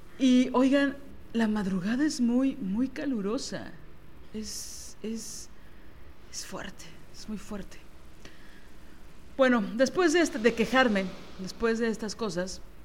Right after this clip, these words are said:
eh, ¿cómo están? Fíjense que nos han escrito, somos, ¿cómo les dijera?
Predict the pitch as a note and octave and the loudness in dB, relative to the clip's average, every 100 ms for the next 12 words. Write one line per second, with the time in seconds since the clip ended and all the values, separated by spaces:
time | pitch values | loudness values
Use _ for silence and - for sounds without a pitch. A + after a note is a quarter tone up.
0 | - - - - - - - - - - | -14 -14 -14 -14 -14 -12 -12 -8 -8 -8
1 | - G#3 G3+ G3 G3 G3 C#4 C4+ C4+ B3+ | -4 0 2 4 2 4 4 4 4 2
2 | B3+ B3+ D4 D4 C#4 - G#3 G3 - - | 4 4 4 4 2 2 0 0 -6 -12
3 | - - - G3+ G#3 - A#3+ B3+ B3+ A#3+ | -12 -12 -10 -6 -4 0 2 2 2 0
4 | - A#3 A#3+ A#3 A#3 A#3 D4+ E4 F4 - | -2 -2 0 0 -2 2 4 6 4 0
5 | - - - - - - - - F#4 F#4+ | -6 -12 -12 -12 -12 -12 -8 -4 0 2
6 | A3+ G3 G#3 C#3+ | 0 2 2 2